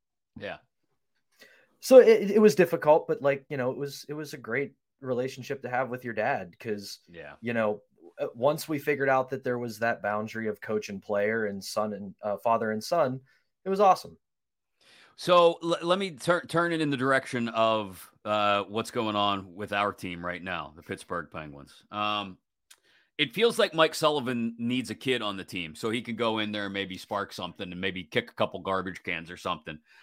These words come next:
Speaker 1: Um, this team cannot get out of their own way early in games. Um, I was talking with Eric Tangradi about this a couple minutes ago.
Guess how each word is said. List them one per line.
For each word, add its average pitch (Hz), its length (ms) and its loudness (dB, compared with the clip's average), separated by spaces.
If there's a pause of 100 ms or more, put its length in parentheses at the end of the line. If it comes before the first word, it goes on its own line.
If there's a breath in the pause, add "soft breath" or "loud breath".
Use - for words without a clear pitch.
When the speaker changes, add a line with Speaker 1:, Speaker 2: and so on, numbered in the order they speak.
(240 soft breath)
Speaker 1:
Um, 120 540 6 (420)
this 143 340 -4
team 151 500 0
cannot 151 640 -2
get 127 160 -2
out 117 160 2
of 107 60 -10
their 107 180 -2
own 101 220 -2
way 95 280 0
early 95 360 -4
in 85 140 -10
games. 76 500 -12 (400 soft breath)
Um, 101 360 0
I 107 120 0
was 104 140 -8
talking 131 280 0
with 120 100 -4
Eric 120 220 2
Tangradi 117 520 0
about 113 280 0
this 110 140 -8
a - 40 -16
couple 107 200 -4
minutes 110 260 -4
ago. 117 360 2